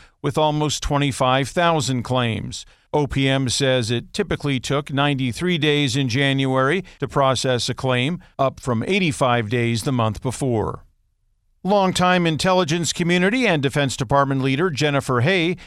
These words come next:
takes over as the new principal deputy at D O D's Directorate of Digital Services. The directorate is made up of software developers, data scientists, and engineers who procure commercial technology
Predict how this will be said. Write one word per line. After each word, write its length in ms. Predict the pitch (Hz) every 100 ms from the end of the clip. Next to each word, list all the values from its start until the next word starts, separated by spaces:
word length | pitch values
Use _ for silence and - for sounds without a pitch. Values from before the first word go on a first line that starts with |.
| - _
takes 320 | 156 147 -
over 320 | 143 135 139
as 200 | 135 117
the 80 | 135
new 200 | 139 131
principal 580 | 107 196 190 175 143 143
deputy 600 | 131 139 127 127 139 185
at 160 | 120
D 200 | 117 143
O 140 | 139 131
D's 380 | 123 131 123 95
Directorate 640 | 120 135 139 120 131 139
of 120 | 107
Digital 420 | 101 127 120 123
Services. 640 | 107 175 151 135 170 208 - - _ _
The 80 | 185
directorate 600 | 180 180 170 - 165 156
is 160 | 143 135
made 240 | 160 151
up 180 | 147 147
of 140 | 123
software 500 | - 165 151 165 151
developers, 640 | 139 143 151 151 170 196 165
data 420 | - 147 160 160
scientists, 800 | - 156 151 147 - 143 123 -
and 200 | 139 143
engineers 720 | 139 120 147 208 165 165 - - _ -
who 100 | 151
procure 540 | 151 139 190 175 151
commercial 580 | - 160 175 - 160 139
technology 880 | 160 143 143 196 196 151 131 139